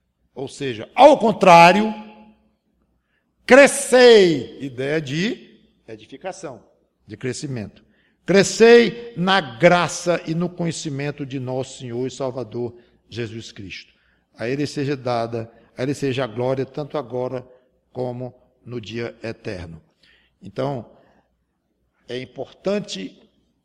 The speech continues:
importantíssimo que antes de ir para o céu, você cresça na graça de Deus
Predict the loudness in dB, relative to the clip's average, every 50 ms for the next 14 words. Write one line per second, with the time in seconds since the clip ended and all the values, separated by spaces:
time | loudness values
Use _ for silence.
0 | _ _ _ _ _ _ _ _ -20 -18 -12 -12 -12 -10 -10 -12 -14 -14 -10 -6
1 | 0 0 0 0 0 -2 -6 -6 -8 -8 -10 -8 -4 -2 -2 -2 -2 -4 -6 -12
2 | -20 -20 _ _ _ _ _ -18 -14 -10 -8 -8 -8 -8 -8 -8 -8 -8 -10 -10
3 | -10 -8 -8 -8 -8 -10 -12 -16 _ _ -20 -16 -16 -16 -14 -12 -12 -12 -12 -12
4 | -16 _ _ _ _ _ _ _ _ -8 -6 -4 -4 -4 -6 -10 -12 -14 -12 -12
5 | -12 -14 -14 -16 _ _ _ _ _ _ _ _ _ _ _ _ _ _ _ _
6 | -18 -14 -14 -12 -10 -8 -6 -6 -4 -4 -6 -6 -8 -10 -10 -10 -10 -10 _ _
7 | _ _ _ -18 -16 -16 -14 -10 -6 -4 -4 -4 -4 -6 -10 -12 -14 -20 -20 _